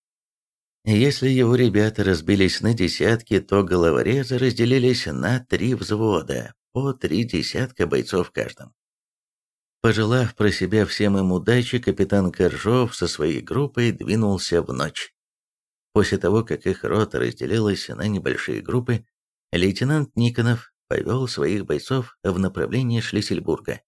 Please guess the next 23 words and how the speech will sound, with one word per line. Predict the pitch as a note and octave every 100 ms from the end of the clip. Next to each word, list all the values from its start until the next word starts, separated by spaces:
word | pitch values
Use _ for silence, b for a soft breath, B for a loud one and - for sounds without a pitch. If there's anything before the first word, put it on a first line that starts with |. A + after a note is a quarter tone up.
| _ _ _ _ _ _ -
Уже | G2+ A#2+ F#3
через | - C#3+ A2+
час | - - F3+ D3+ - -
он | D3+
наткнулся | C3 A#2+ - D#3+ D3 B2
на | A#2+
позицию | B2 F2+ - D3+ - B2+
немецких | A2 D#2 C#3 - C3 - -
артиллеристов. | B2 - A#2+ B2 G2 - A1+ - _ _ _ _ _
Тут | B2+ -
расположился | G2+ - G2+ G2+ A#2+ A2+ - F2
дивизион | F2 E2 - A#2+ A2+
лёгких | D2+ G#2 A#2+ G2+ F2+
полевых | F2 F#2+ F#2+ E2+
гаубиц | - C3 B2+ C3 -
калибра | - C2 C3 B2+ A#2+ - _ -
сто | - A2+
пять | A2+ G2+ F2+
миллиметров. | F#2 C#2+ B1+ - - - _ _ _ _ _ _ _ -
Цель | D3 C#3+
жирная | G#2+ C#3 D3 D3+ C#3+
и | -
вкусная, | C#3 - G#2 - A2 D#2+